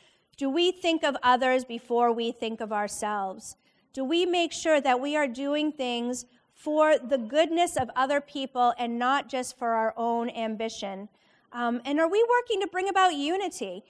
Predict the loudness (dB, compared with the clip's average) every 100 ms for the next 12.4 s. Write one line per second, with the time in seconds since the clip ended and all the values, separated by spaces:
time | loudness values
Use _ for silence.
0 | _ _ -4 0 0 2 0 0 0 0
1 | 0 0 0 -2 0 2 2 0 -4 -4
2 | -2 -2 -4 _ _ -2 -2 0 0 0
3 | -2 -4 -4 -4 -4 0 0 0 -6 -2
4 | 0 0 -2 -4 -4 -4 -4 -2 -2 2
5 | 0 0 -6 -4 -6 -4 -4 -6 -8 -6
6 | -4 -4 -4 0 0 -2 _ _ _ 0
7 | 4 2 2 -2 0 -2 -2 -8 -8 -4
8 | 0 0 0 -6 -4 -4 -2 -2 -2 -4
9 | -8 -12 -10 -6 -4 -6 -10 -12 -12 -16
10 | -18 _ _ -12 -8 -8 -8 -6 -2 -2
11 | -4 -12 -12 -8 -6 -6 -10 -8 -6 -4
12 | -6 -10 -12 -14